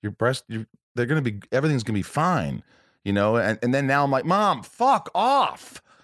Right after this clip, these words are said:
We do this every time. And it's the one time I yell at her, it's fucking something horrible is gonna happen. But she's always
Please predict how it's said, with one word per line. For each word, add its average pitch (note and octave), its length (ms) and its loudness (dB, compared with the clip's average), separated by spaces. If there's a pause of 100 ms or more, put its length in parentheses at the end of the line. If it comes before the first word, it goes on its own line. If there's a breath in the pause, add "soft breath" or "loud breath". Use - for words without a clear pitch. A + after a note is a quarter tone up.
(340 soft breath)
We F#3+ 100 -2
do B3 160 2
this G3+ 240 0
every A3+ 400 2
time. F3+ 200 2
And E3 80 2
it's C#3+ 100 -2
the C#3+ 180 -2
one D3 260 2
time C3 320 0
I A2 60 2
yell G#2+ 320 2
at F#2 120 2
her, E2+ 100 2
it's E2 120 -6
fucking F#2 340 -6
something - 240 -4
horrible F2 300 0
is D2+ 80 -4
gonna D2 160 -4
happen. D#2+ 260 -2
But F#2 220 -4
she's C#3+ 240 0 (240)
always F3+ 340 0